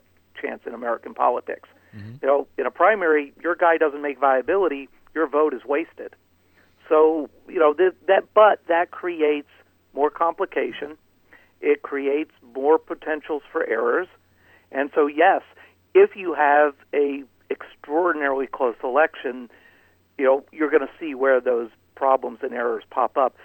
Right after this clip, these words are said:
Speaker 1: Honestly, as a, as a quantitative political scientist myself, I know about error. There's always error in everything we do.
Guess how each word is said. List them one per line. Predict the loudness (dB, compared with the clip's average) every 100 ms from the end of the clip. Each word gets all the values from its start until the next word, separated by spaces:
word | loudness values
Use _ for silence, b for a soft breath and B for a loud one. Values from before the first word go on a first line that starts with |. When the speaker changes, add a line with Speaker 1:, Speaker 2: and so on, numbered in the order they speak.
| B B _ 2
Speaker 1:
Honestly, | 4 4 -2 -6 -4 -2
as | -4 -2
a, | -2 -2 -2
as | -8
a | -8
quantitative | -8 -2 -2 -2 -6 -6 -10
political | -12 -10 -12
scientist | -8 -8 -8 -14 -16
myself, | -10 0 2 2
I | -4
know | -2 -2
about | 0 0 -2 -2
error. | -2 -2 -6
There's | -8 -2
always | -2 -2 -6
error | -8 -6 -6
in | -8 -14 -20 -10
everything | -8 -8 -10 -12
we | -12
do. | -10 -6 -6